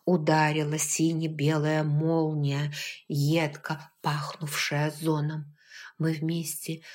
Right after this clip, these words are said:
оседлали её, раздвоенную и слепяще яркую, и гром эхом прокатился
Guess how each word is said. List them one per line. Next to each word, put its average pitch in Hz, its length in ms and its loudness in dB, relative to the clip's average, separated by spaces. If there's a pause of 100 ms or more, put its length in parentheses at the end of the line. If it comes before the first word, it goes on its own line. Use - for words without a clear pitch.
(260)
оседлали 143 880 -6
её, - 260 -16 (400)
раздвоенную 139 1120 -2 (240)
и 165 80 2
слепяще 180 720 2
яркую, 156 840 0 (360)
и 147 120 0
гром 120 500 -6 (160)
эхом 156 400 2
прокатился - 840 -10